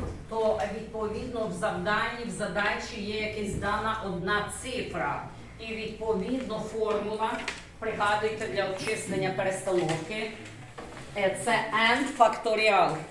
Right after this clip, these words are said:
Бачите, в українській мові цей знак факторіала означає знак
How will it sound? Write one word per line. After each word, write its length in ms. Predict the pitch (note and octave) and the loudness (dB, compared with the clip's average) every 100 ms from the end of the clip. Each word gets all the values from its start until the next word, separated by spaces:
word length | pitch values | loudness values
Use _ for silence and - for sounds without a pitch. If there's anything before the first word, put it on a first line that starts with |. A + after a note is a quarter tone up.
| - | -2
Бачите, 480 | G#3 A#3+ - - F#3 | 2 2 2 0 2
в 320 | F#3 G#3+ G#3 - - - - - | 2 0 0 -2 -10 -16 -18 -6
українській 600 | - A3 A#3+ C4 - A#3 | 4 6 6 4 4 4
мові 300 | A3+ G#3+ F#3 | 6 6 4
цей 260 | F3+ A#3 G3 | 6 6 6
знак 360 | F3 A3 G#3+ | 6 2 2
факторіала 600 | - - G3+ G3 G3 F#3 | 0 -2 0 4 6 6
означає 680 | F#3 F3 F#3+ F#3 A3 G3+ F#3 | 6 4 2 2 2 4 4
знак 260 | D#3+ G3+ F#3+ | 2 4 2